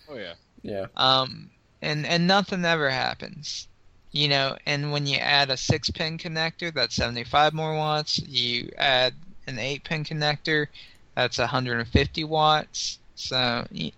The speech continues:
Speaker 3: it all adds up. Anyway.
Speaker 2: Yeah.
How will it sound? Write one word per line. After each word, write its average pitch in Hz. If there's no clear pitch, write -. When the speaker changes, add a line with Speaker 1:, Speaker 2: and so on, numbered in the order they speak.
Speaker 3:
it 170
all 156
adds 113
up. 110
Anyway. 185
Speaker 2:
Yeah. 117